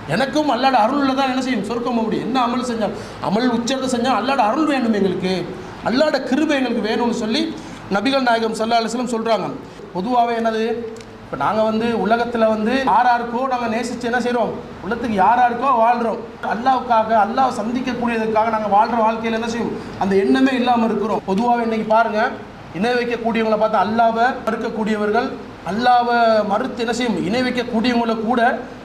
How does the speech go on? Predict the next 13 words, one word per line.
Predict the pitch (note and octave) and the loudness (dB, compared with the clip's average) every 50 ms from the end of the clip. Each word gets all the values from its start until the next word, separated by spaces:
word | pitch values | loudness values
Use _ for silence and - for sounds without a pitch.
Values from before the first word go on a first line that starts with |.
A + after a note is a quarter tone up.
| - D#3 | -10 -6
அல்லாஹ் | E3+ G#3+ B3+ C4+ A#3+ A3 G3+ G3+ G3 | -2 0 4 4 6 4 4 2 0
கண்காணிச்சுக்கிட்டு | G3 B3 A#3+ A3+ A3 A3 G#3+ F#3+ F#3 | -2 0 2 2 2 0 0 -4 -2
இருக்கிறான். | - E3+ D#3 D3+ D3 D#3+ | -4 -2 -2 -2 0 0
ஏன்? | G3 A#3 B3+ C4+ - - - - | 0 0 0 -2 -2 -4 -4 0
காலம் | E3+ F#3 G3+ A3 A3+ G#3+ | 2 4 4 4 2 2
உங்களுக்கு | G#3 G#3 G3 G3 G3 F#3+ | 0 0 -2 -2 -2 0
தந்திருக்கிறோம். | G3+ G#3+ A3 F#3+ F#3+ F3 D3+ - - - - - - - - - - - | 0 0 0 0 -2 -2 -4 -4 -6 -10 -12 -14 -16 -16 -16 -14 -8 -4
அந்த | F3 F3 | -4 -2
காலம் | E3+ F#3 F#3+ G#3+ A#3+ B3 B3+ B3 A#3+ | 0 2 2 2 2 2 2 0 0
ஒரு | A#3+ B3 | 0 0
லேஸ்பட்ட | A#3 A3+ G3+ - A#3+ A#3+ G#3+ A3 A3+ | 0 0 -2 -2 -2 -2 0 0 0
காரியம் | F#3+ G#3 G#3 G#3+ A3 A3 G3+ | 2 2 2 2 0 -2 -2
இல்ல. | F3+ E3 D#3 | -2 -4 -6